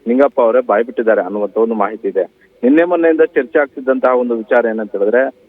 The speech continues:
ಸರ್ಕಾರ ಮಟ್ಟದಲ್ಲಿ ಇದ್ದಂತಹ ಪ್ರಭಾವಿ ಸಚಿವಗಳ ಆಪ್ತ ಕಾರ್ಯದರ್ಶಿಗಳ ಕೈಚಳಕವೂ ಕೂಡ ಇತ್ತು ಅನ್ನುವಂಥದ್ದನ್ನ ಚರ್ಚೆ ಆಗ್ತಿತ್ತು. ಆದ್ರೆ ಇವತ್ತು ಚರ್ಚೆ ಆಗ್ತಾ ಇರುವಂತದ್ದು,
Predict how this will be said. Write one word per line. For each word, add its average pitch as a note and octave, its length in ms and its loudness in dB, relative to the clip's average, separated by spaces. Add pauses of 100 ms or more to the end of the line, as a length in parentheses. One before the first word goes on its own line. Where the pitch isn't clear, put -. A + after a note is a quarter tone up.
(180)
ಸರ್ಕಾರ E3 380 2
ಮಟ್ಟದಲ್ಲಿ C3+ 800 -2
ಇದ್ದಂತಹ B2 500 -2
ಪ್ರಭಾವಿ B2+ 500 0
ಸಚಿವಗಳ A#2 440 -2
ಆಪ್ತ A2+ 440 0
ಕಾರ್ಯದರ್ಶಿಗಳ A2+ 680 0
ಕೈಚಳಕವೂ A2 580 0
ಕೂಡ A2+ 180 0 (460)
ಇತ್ತು D3 260 0
ಅನ್ನುವಂಥದ್ದನ್ನ A2+ 680 -2
ಚರ್ಚೆ A#2+ 340 -4
ಆಗ್ತಿತ್ತು. A#2+ 480 0 (300)
ಆದ್ರೆ D3+ 320 2 (120)
ಇವತ್ತು E3+ 320 2
ಚರ್ಚೆ C#3 300 -2
ಆಗ್ತಾ B2+ 220 0
ಇರುವಂತದ್ದು, A#2 560 2